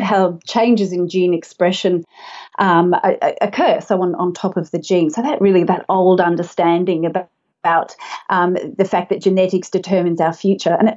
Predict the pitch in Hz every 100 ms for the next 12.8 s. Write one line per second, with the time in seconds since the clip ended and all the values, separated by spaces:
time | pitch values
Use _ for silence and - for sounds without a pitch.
0 | - 240 466 320 180 190 190 165 185 170
1 | 185 240 330 240 - 240 240 226 196 175
2 | 170 190 190 175 160 180 247 370 466 -
3 | 226 208 208 233 226 220 - - 254 262
4 | 247 196 196 190 196 185 185 180 170 170
5 | 180 170 190 190 208 190 190 180 170 165
6 | 165 165 - 190 170 170 180 - - -
7 | - - - - 196 196 196 196 - 226
8 | 226 285 320 320 - 214 - 226 214 202
9 | 180 165 - 196 - 180 196 220 247 226
10 | 202 202 196 - 175 - 185 175 185 185
11 | 180 175 175 175 190 185 - 196 160 156
12 | 160 170 165 - 180 165 170